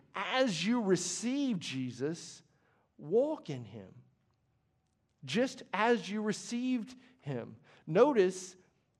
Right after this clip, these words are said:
that he doesn't talk about this moment as something that stops.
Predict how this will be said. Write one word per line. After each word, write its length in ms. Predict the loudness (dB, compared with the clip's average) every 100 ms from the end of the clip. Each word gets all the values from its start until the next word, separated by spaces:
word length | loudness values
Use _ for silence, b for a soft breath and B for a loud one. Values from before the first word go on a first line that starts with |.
| -2
that 160 | 2 2
he 100 | 4
doesn't 280 | 2 0 -6
talk 420 | -8 0 0 2
about 400 | 2 2 2 0
this 240 | -2 -2 0
moment 640 | 4 4 4 4 2 2
as 120 | 0 0
something 460 | 2 0 2 0
that 160 | 0 -2
stops. 540 | -4 0 0 -2 -8